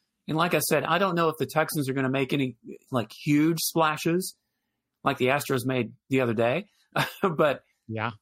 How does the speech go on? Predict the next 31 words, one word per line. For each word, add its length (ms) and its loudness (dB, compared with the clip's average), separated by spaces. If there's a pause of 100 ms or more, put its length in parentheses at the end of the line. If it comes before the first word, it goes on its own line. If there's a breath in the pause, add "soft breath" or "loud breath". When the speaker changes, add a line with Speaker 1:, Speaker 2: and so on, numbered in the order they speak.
(120)
Speaker 1:
certainly 760 0
I 100 2
think 240 0
it's, 200 -2
it's 200 -2
about 300 0 (520)
filling 340 2
key 320 0
positions 600 -2
with 160 -2
key 180 -2
players. 560 -2
And 80 -4
I 120 -6
think 280 -4 (380)
that's 340 -2
what 180 0
you're 100 -2
going 240 0
to 80 0
see. 380 0 (240 soft breath)
And 140 4
that, 140 2
of 80 -6
course, 260 0
will, 300 2 (580)
what 200 0
do 60 0
they 100 2
have, 180 0
like, 200 0